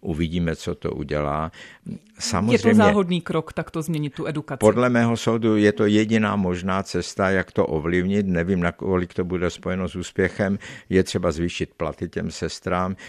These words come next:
Speaker 1: a vůbec tu jejich, eh, společenskou vážnost s tím posílit. Ono je to tak,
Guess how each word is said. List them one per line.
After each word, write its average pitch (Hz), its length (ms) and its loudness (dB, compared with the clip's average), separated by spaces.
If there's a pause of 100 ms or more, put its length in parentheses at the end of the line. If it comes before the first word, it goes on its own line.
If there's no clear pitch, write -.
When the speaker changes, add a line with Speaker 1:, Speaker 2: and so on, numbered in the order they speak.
(140)
Speaker 1:
a - 80 -4
vůbec 98 420 0 (220)
tu 95 120 -2
jejich, 95 520 4
eh, - 40 -4 (500)
společenskou 95 720 -2
vážnost 80 680 -2
s - 100 -20
tím 90 200 -2
posílit. 82 640 -6 (200)
Ono 110 180 0
je 139 100 0
to 85 140 -2
tak, 78 440 -2